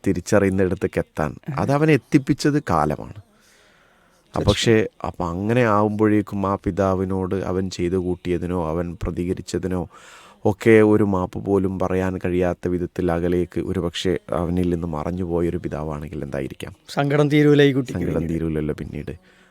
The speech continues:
Speaker 1: അപ്പോൾ ആ തിരിച്ചറിവ് എന്ന് പറയുന്നത് ചിലപ്പോൾ നിങ്ങൾ തൊട-, നേരത്തെ പറഞ്ഞൊരു കാര്യമുണ്ട്,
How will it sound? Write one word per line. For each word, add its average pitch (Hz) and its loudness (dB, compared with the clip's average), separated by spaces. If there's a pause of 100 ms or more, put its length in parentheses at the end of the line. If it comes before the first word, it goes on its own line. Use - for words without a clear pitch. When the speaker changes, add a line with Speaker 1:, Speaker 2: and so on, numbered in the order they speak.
(120)
Speaker 1:
അപ്പോൾ 95 2
ആ 90 2 (160)
തിരിച്ചറിവ് 151 8
എന്ന് 120 4
പറയുന്നത് 95 2 (480)
ചിലപ്പോൾ 104 4
നിങ്ങൾ 101 4
തൊട-, 101 2 (240)
നേരത്തെ 101 2
പറഞ്ഞൊരു 98 2
കാര്യമുണ്ട്, 76 2